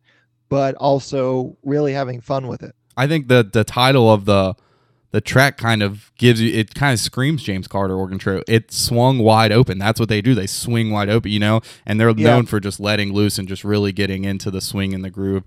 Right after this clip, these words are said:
Speaker 2: And I agree. There are definitely times on this album when Troy Roberts is kind of letting loose, and it, it's reminding me of James Carter, and the groove elements of, of the, the album kind of help assist with that.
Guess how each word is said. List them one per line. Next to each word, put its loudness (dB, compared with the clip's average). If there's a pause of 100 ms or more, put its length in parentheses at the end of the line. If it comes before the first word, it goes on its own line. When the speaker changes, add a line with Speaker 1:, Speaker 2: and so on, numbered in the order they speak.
(360)
Speaker 2:
And -2
I 2
agree. 0
There 0
are 0
definitely -2
times -4
on -2
this -6
album -4
when -4 (140)
Troy -2
Roberts -2
is -10
kind -4
of -10
letting -4
loose, -6
and -6
it, -6 (140)
it's -6
reminding -2
me -4
of -4 (400)
James -2
Carter, -2
and -2
the 0
groove -2
elements -4
of, -10
of -10
the, -4
the -2
album -6
kind -8
of -6
help -6
assist -10
with -6
that. -6